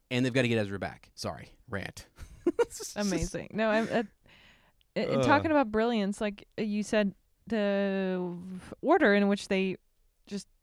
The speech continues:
Speaker 2: released the, the trailers.
Speaker 1: Yeah, yeah, yeah.
Speaker 2: I thought when you said, "Okay, there's a second trailer," and I'm like, you know, sometimes you're like, "Is there gonna be a lot of new scenes, or is it just like the
Speaker 1: Yeah.
Speaker 2: first one?" Right?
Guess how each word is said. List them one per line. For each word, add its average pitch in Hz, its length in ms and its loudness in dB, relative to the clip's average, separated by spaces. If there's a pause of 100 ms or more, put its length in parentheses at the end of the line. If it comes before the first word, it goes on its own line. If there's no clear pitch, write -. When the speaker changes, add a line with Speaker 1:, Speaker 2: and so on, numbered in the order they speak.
(140)
Speaker 2:
released 208 540 -4
the, 190 300 0
the 190 120 -4
trailers. 254 540 -6
Speaker 1:
Yeah, 113 120 0
yeah, 104 160 0 (220)
yeah. 98 160 -4 (160)
Speaker 2:
I - 60 -4
thought 320 200 0
when 262 140 -2
you 262 80 -2
said, 269 240 -4
"Okay, 277 200 -4
there's 240 220 -2
a 240 60 -12
second 240 300 -6
trailer," 190 280 -6
and 190 120 -2
I'm 202 100 -4
like, 208 220 -10 (260)
you 269 120 -8
know, 247 80 -2
sometimes 254 380 -4
you're 254 80 -6
like, 254 140 -12
"Is 277 160 -6
there 233 220 -2
gonna 220 220 -2
be 208 280 -6
a 190 60 -4
lot 220 200 -2
of 240 60 -4
new 226 200 0
scenes, 330 420 -8
or 294 100 -4
is 247 140 -4
it 226 80 -8
just 233 200 -6
like 196 120 -6
the 202 80 -4
Speaker 1:
Yeah. - 160 0
Speaker 2:
first 208 220 -2
one?" 170 100 -4
Right? 240 280 2